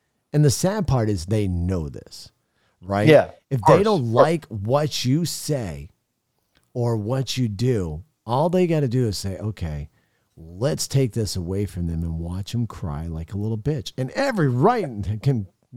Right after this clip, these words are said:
Speaker 1: I'm gonna cry like a bitch because that's where they're making their monetization from.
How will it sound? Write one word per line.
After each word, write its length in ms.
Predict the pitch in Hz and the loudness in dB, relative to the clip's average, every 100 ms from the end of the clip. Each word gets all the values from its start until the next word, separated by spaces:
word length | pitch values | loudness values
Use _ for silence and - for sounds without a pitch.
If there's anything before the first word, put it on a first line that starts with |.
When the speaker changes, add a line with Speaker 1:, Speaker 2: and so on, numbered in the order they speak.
| 117 | -10
Speaker 1:
I'm 160 | 123 135 | -2 2
gonna 260 | 226 151 | 2 2
cry 300 | - 196 202 | -2 -2 0
like 160 | 139 120 | 0 -2
a 60 | 101 | -6
bitch 380 | - 240 214 - | 0 0 0 -6
because 300 | 120 123 98 | -2 -2 0
that's 280 | 165 196 147 | -2 -2 -2
where 80 | |
they're 80 | 135 | -2
making 260 | 131 131 123 | 0 0 0
their 80 | 117 | 0
monetization 720 | 110 107 95 101 98 175 - | 0 -2 -4 -4 -4 -4 -4
from. 200 | 87 82 | -6 -8